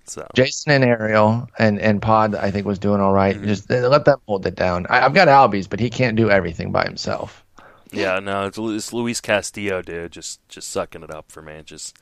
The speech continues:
Speaker 2: Never heard of her.
Speaker 1: Yeah.
Speaker 2: All right,
Speaker 1: So.
Speaker 2: let's move on. There you go, Diamondbacks. We just gave you a whole Diamondbacks pod. We are staying out west, though, and I did mention this guy. Um, oh, actually, I mentioned him to you off air.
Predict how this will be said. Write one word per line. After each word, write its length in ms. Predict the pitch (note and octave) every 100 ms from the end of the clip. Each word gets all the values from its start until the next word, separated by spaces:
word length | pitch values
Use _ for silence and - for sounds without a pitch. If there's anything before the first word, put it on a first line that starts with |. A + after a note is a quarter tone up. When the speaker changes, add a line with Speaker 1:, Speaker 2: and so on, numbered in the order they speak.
| -
Speaker 2:
Never 180 | C#3 C3
heard 180 | A#2 F#2+
of 60 | -
her. 160 | G2+ -
Speaker 1:
Yeah. 180 | - E2 - - - - - - - -
Speaker 2:
All 80 | A#2+
right, 80 |
Speaker 1:
So. 140 | - G2
Speaker 2:
let's 140 | C#3+
move 180 | D3+ B2+ B2
on. 220 | A#2 A2 _
There 100 | C3+
you 60 | C#3
go, 80 |
Diamondbacks. 640 | C3 B2 A#2 A2 G#2+ G#2+ -
We 100 | G#2
just 120 | F#2
gave 120 | G2 G2+
you 60 |
a 40 | G2+
whole 140 | G2
Diamondbacks 540 | F#2+ F#2 F2+ F#2 F#2
pod. 320 | - G2 F#2+ G2 - -
We 80 | A#2+
are 80 | D#3+
staying 260 | F3 D3+
out 160 | C3 A2
west, 280 | A2+ A#2 -
though, 180 | G2+ G2
and 80 | G2
I 60 |
did 160 | F#2+ F#2+
mention 280 | G2+ F#2+ G2
this 100 | F2
guy. 300 | G2 F#2 F2 - - - -
Um, 460 | G#2 F#2+ F2+ E2 D#2
oh, 120 | - F#2+
actually, 300 | F#2 F#2+ F#2
I 40 |
mentioned 360 | F#2 F#2 F2+ F#2
him 60 |
to 80 | F2+
you 100 | F2 -
off 200 | E2 -
air. 200 | -